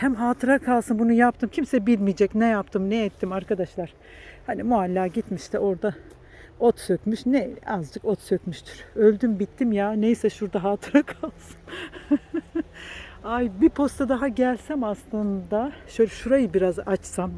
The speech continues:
Oradaki mısırların arasını açsam iyi olur. O tarafta şöyle şuralarda bakın açsam mısırlar. Şu kısmı bayağı çok.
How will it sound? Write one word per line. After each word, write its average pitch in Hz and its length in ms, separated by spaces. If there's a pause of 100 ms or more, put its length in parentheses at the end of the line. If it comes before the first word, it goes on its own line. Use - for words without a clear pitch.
Oradaki 190 340
mısırların 185 460
arasını 180 480 (460)
açsam 190 500
iyi 190 140
olur. 180 520 (560)
O 226 100
tarafta 190 600
şöyle 208 260
şuralarda 190 640
bakın 196 240
açsam 208 400
mısırlar. 202 540 (380)
Şu - 140
kısmı - 320 (260)
bayağı 180 260 (120)
çok. 190 80